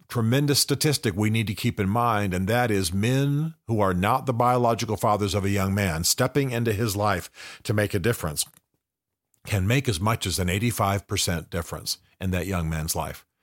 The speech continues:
That's stunning. That means if there's a young man in my neighborhood, he doesn't have a father, I step in his life, I pull some other men into his life, we love on him, we work out with him, we teach him,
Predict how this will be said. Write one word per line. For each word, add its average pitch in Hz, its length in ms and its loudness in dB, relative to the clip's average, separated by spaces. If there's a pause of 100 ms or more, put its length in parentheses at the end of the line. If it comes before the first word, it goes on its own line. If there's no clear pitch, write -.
That's 127 160 -2
stunning. 87 640 0 (640)
That 117 180 -2
means 120 300 2
if 95 100 -2
there's 127 260 2
a 110 80 2
young 113 280 0
man 113 280 0
in 98 80 0
my 107 160 0
neighborhood, 113 600 0
he 98 80 0
doesn't 113 200 0
have 104 120 -2
a 87 40 -2
father, 117 500 0 (380)
I 110 120 0
step 120 280 2
in 120 80 0
his 110 160 0
life, 110 280 2
I 104 100 0
pull 117 200 -4
some 113 180 0
other 107 180 0
men 110 160 -2
into 107 180 -2
his 101 160 0
life, 104 340 0
we 107 140 -2
love 104 260 0
on 104 200 0
him, 104 340 -2
we 104 180 0
work 98 280 -2
out 107 180 0
with 101 140 -4
him, 107 300 -2
we 101 120 -2
teach - 400 -4
him, 98 260 -2